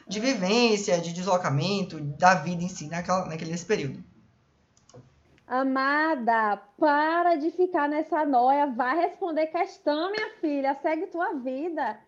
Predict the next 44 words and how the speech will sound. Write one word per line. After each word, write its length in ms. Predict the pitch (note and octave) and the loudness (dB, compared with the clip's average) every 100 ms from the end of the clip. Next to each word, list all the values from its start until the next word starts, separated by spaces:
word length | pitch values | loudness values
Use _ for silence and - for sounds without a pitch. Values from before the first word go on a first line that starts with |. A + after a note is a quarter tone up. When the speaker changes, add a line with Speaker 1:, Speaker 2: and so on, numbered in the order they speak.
| _ _ - | _ _ -2
Speaker 2:
Era 240 | A#3+ B3 | 2 2
esse, 300 | A#3+ D4 D#4 | 2 0 -2
é, 480 | C#4+ A#3+ - G#3+ A3 | -4 -4 -6 -8 -6
o, 340 | A3+ A#3 G#3+ | -4 -4 -4
o 40 | A#3+ | -4
meu 180 | A#3 | -4
recado 420 | C4 C4+ A3 G#3+ A3 | -4 -2 -2 -2 -4
pra 200 | A#3+ G#3+ | -4 -4
mim 200 | G#3+ G#3 | -6 -10
do 80 | |
passado. 540 | A3 C#4 - - - G#3+ _ _ _ _ _ | -10 -10 -10 -14 -14 -20 _ _ _ _ _
Pra 360 | A#3 A3+ G#3 G3+ | 0 0 0 0
a 100 | G#3+ | 0
Iris 220 | G#3+ A#3 | -2 -4
do 80 | A#3 | -6
passado. 500 | B3+ B3+ A3+ F3 G3+ | -8 -8 -8 -10 -10
Porque 520 | B3 B3 - A#3+ A#3+ A#3 | -12 -10 -4 -2 -2 -2
eu 100 | B3 | -4
acho 200 | C4 C4 | -4 -4
que 60 | |
eu 60 | C#4 | -4
perdia 340 | C#4 C4 A#3+ | -2 -2 -2
muito 260 | A3+ B3+ D#4 | -4 -8 -10
tempo 440 | D#4 G#3+ A3+ A#3 | -10 -10 -10 -8
relendo 560 | A#3+ B3 A#3 A#3 C4 A#3+ | -2 0 0 -2 -4 -4
coisas 480 | A#3+ G#3+ A3+ A3+ A3+ _ | -2 -2 -2 -6 -10 _
que 80 | A#3+ A3+ | -6 0
eu 180 | B3 E4 | 2 2
já 140 | D#4+ | -2
tinha 260 | D#4 C#4 A#3+ | -6 -6 -6
visto. 480 | G#3 G#3 - - - - - _ _ _ _ | -8 -10 -14 -20 -20 -20 -20 _ _ _ _
É, 280 | - A3 A3+ | -2 2 2
assistindo 600 | A#3 A#3 C#4 - C4+ D#4 | 2 -2 -6 -4 -2 2
aulas 480 | D#4 A#3 B3 C#4 C#4 C#4 _ - | 2 2 2 2 0 -4 _ 2
que 100 | C#4 | 4
eu 140 | C#4 | 4
já 120 | E4 | 2
sabia 360 | E4 C#4+ A#3 C#4 | -2 -4 0 -2
as 100 | D4+ | -2
piadas 640 | D4+ D4 C4+ D#4+ C#4 D4+ | -2 0 0 0 -2 -4
que 140 | - C#4 | -6 -8
os 80 | |
professores 680 | - B3+ B3+ B3 A#3 A3+ G#3+ | -4 -6 -4 -4 -4 -4 -6
iam 500 | G#3 A3 G#3+ G#3 G3 | -6 -2 -2 -4 -10